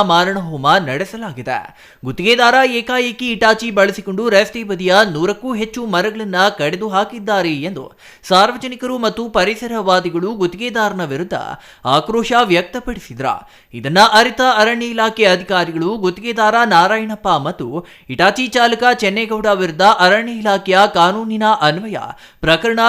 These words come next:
ದಾಖಲಿಸಲಾಗಿದೆ. ಅಲ್ಲದೆ ಮರ ಕಡಿಯಲು ಬಳಸಿದ್ದ ಇಟಾಚಿಯನ್ನ ವಶಕ್ಕೆ ಪಡೆಯಲಾಗಿದೆ ಎಂದು ಅರಣ್ಯಾಧಿಕಾರಿ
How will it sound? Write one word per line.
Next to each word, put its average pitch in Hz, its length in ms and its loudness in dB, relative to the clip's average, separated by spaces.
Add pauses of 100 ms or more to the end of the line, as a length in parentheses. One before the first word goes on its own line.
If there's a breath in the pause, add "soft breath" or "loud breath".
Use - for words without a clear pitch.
(100)
ದಾಖಲಿಸಲಾಗಿದೆ. 165 920 -2 (400 soft breath)
ಅಲ್ಲದೆ 139 340 0
ಮರ 220 280 4
ಕಡಿಯಲು 247 380 -6
ಬಳಸಿದ್ದ 214 360 -2
ಇಟಾಚಿಯನ್ನ 208 680 2 (120)
ವಶಕ್ಕೆ 214 460 -2
ಪಡೆಯಲಾಗಿದೆ 196 640 -2 (140)
ಎಂದು 165 180 -10 (380 soft breath)
ಅರಣ್ಯಾಧಿಕಾರಿ 214 840 0